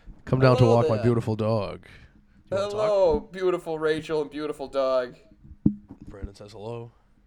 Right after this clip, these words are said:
Speaker 1: She says, "Hi,
Speaker 2: Hey.
Speaker 1: Brandon."
Speaker 2: I heard it was a lovely
Speaker 1: Rachel, what do you
Speaker 2: greeting.
Speaker 1: think,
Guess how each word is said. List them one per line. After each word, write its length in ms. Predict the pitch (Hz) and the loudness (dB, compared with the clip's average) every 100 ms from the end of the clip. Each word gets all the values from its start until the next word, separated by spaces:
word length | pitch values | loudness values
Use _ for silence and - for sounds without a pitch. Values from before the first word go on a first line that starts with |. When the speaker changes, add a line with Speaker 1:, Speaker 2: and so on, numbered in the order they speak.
| _ - 214 _ _ _ _ - _ _ _ _ _ 110 | _ -20 -20 _ _ _ _ -20 _ _ _ _ _ -12
Speaker 1:
She 60 | 117 | -8
says, 200 | 120 101 | -6 -4
"Hi, 120 | 110 | 0
Speaker 2:
Hey. 60 | 110 | 2
Speaker 1:
Brandon." 640 | 113 104 101 104 101 110 - _ _ _ _ _ - - - - | 2 2 -2 -2 -4 -6 -10 _ _ _ _ _ -20 -20 -20 -8
Speaker 2:
I 240 | 127 127 | -6 -6
heard 440 | 120 120 113 110 110 | -6 -10 -8 -8 -10
it 80 | |
was 180 | 101 117 | -12 -12
a 40 | 117 | -12
lovely 300 | 120 123 127 | -6 -2 -2
Speaker 1:
Rachel, 180 | 113 | -2
what 80 | 113 | -6
do 80 | 131 | -4
you 60 | 131 | -2
Speaker 2:
greeting. 240 | 135 127 | -4 -4
Speaker 1:
think, 200 | - | -10